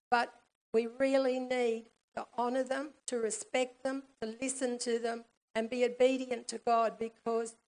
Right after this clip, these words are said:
I'm not saying that if you are good, you're gonna go to heaven. If you are obedient to God, that's what we need. But I, I think that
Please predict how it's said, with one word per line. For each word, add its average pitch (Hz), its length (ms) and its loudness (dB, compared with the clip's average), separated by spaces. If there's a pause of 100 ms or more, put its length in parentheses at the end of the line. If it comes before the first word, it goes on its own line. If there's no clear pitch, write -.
(260)
I'm 247 180 -2
not 262 220 -2
saying 262 520 0
that 226 240 -4 (220)
if 208 220 -6
you 262 220 2
are 247 220 2 (120)
good, 285 360 4 (260)
you're 226 80 0
gonna 226 220 -6
go 226 220 -2
to 214 220 -4
heaven. 220 240 -6 (380)
If 220 200 -2
you 247 140 0
are 220 180 2
obedient 226 560 -4
to 214 100 -6
God, 208 340 -2
that's 220 300 -6
what - 120 -8
we 208 120 -20 (140)
need. - 220 -20 (160)
But 233 80 -6
I, 247 260 2 (160)
I 262 140 2
think 226 340 -8
that - 260 -4